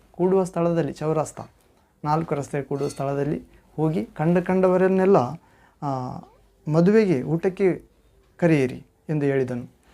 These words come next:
ಆಳುಗಳು ಆದಿಗಳಿಗೆ ಹೋಗಿ ಕೆಟ್ಟವರು ಒಳ್ಳೆಯವರು ಎನ್ನದೆ ಕಂಡ ಕಂಡವರನ್ನೆಲ್ಲ ಎಲ್ಲ,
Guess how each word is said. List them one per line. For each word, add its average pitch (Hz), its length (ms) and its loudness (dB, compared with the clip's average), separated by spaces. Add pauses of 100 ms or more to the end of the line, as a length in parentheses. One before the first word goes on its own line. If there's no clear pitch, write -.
(240)
ಆಳುಗಳು 190 600 4 (260)
ಆದಿಗಳಿಗೆ 202 500 2
ಹೋಗಿ 202 240 2
ಕೆಟ್ಟವರು 180 760 2
ಒಳ್ಳೆಯವರು 170 540 4
ಎನ್ನದೆ 170 600 0
ಕಂಡ 165 240 0
ಕಂಡವರನ್ನೆಲ್ಲ 170 800 2
ಎಲ್ಲ, 170 260 4